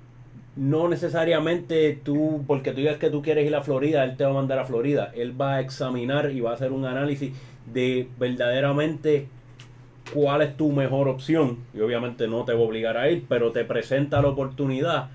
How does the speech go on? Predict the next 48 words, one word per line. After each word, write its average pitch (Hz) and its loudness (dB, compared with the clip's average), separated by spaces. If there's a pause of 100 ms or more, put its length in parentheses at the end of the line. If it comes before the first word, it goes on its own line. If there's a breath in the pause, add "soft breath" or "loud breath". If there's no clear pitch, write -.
(840 loud breath)
por 131 4
una 147 2
parte 156 0
al 135 2
joven, 147 6
pero 127 4
por 120 0
otra 139 0
parte, 139 -2 (580)
porque 123 -2
él 139 4
no 147 2
puede 135 4 (800)
o 127 -2
no 135 2
quiere 156 2
venderle 131 0
a 135 0
un 131 0
coach 143 4
algo 139 2
que 143 0
no 135 2
es, 170 0
porque 123 -2
el 120 0
momento 127 -2
que 139 0
tú 147 0
le 143 2
vendes, 143 0 (360 loud breath)
este, 117 -4
qué 113 -20
sé 113 -6
yo, 131 4
una 139 4
leche 143 4
expirada, 143 2
pues 151 2
tú 135 0
no 143 6
vas 143 8
a - 6
ir 139 4
a 139 2
comprar 135 0
la 123 0
leche. 127 -2